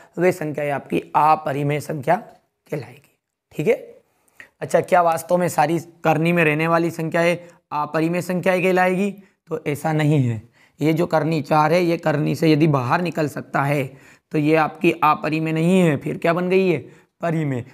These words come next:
पर करनी तीन देखिए, ये नहीं निकल सकता, करनी दो नहीं निकल सकता, करनी पाँच,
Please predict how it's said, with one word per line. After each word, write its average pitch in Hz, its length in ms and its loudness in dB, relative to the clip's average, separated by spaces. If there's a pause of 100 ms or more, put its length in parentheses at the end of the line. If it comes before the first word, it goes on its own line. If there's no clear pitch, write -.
(140)
पर 156 100 2
करनी 151 340 0
तीन 170 240 0
देखिए, 170 220 2
ये 151 140 0
नहीं 180 120 -2
निकल 185 240 -2
सकता, 180 320 -6 (420)
करनी 143 280 2
दो 135 160 2
नहीं 170 140 0
निकल 180 240 -2
सकता, 170 360 -2
करनी 139 340 -2
पाँच, 165 380 2